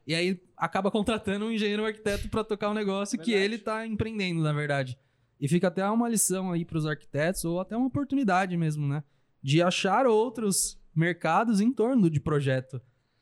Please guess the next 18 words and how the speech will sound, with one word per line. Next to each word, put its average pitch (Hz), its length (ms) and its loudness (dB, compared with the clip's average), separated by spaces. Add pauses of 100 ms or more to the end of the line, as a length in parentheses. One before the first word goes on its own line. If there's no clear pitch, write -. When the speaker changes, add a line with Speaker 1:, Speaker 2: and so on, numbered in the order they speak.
Speaker 1:
Porque - 200 0
não 190 140 4
é 240 80 4
só 196 240 2
o 170 40 0
projeto. 143 580 0
O 143 80 0
escritório, 170 540 0
se 262 80 -2
ele 240 80 0
quiser, 196 260 0
ele 262 100 0
vende 240 220 0
a 330 40 0
casa 214 420 -4
pra 156 100 2
pessoa. 131 500 -4
Speaker 2:
Uhum. 117 480 -16